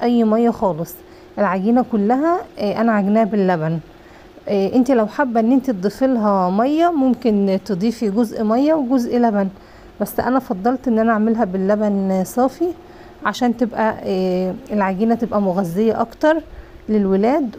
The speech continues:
و-، وفي نفس الوقت بتدي طعم حلو قوي لل-،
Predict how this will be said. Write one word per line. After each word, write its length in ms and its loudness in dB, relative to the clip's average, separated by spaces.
و-، 400 2
وفي 220 0
نفس 260 2
الوقت 420 0
بتدي 400 -2
طعم 300 0
حلو 260 2
قوي 240 2
لل-، 280 0